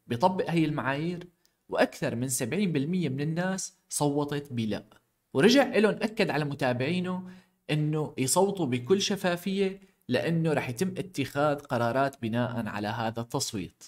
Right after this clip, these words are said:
وصار في تكهنات كتير، هل إيلون رح يشتري موقع تويتر أو إنه رح يبني موقع التواصل الاجتماعي الخاص فيه؟ وطبعا مجتمع عملة الدوج كوين اللي هي عملة إيلون ماسك المفضلة ما غاب عن المشهد أبدا.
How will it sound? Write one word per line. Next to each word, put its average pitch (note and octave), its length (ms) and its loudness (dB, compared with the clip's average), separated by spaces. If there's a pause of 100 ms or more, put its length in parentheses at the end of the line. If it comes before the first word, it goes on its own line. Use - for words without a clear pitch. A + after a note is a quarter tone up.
(120)
وصار C3+ 280 6
في B3 140 0
تكهنات E3 600 2
كتير، - 360 -6 (260)
هل B3+ 200 6
إيلون E3 240 6
رح - 160 -2
يشتري F#3 360 0
موقع E3+ 340 0
تويتر F#3 440 -2 (360)
أو E3+ 180 6
إنه C#3+ 160 0
رح B2+ 180 0
يبني E3+ 440 0
موقع D#3 340 0
التواصل C3+ 460 -2
الاجتماعي A#2+ 800 -4
الخاص A#2 420 -2
فيه؟ D#2+ 180 -12 (120)
وطبعا A3+ 340 8
مجتمع F#3 500 2
عملة F#3 240 0
الدوج C#3 460 2
كوين D3+ 300 0
اللي A#2+ 280 0
هي D#3 40 2
عملة E3+ 440 0 (100)
إيلون F#3+ 220 0
ماسك D#3 320 0
المفضلة C#3 560 0
ما F#3+ 240 0
غاب F3+ 160 4
عن B2 120 2
المشهد C3 380 -4
أبدا. F2 320 -8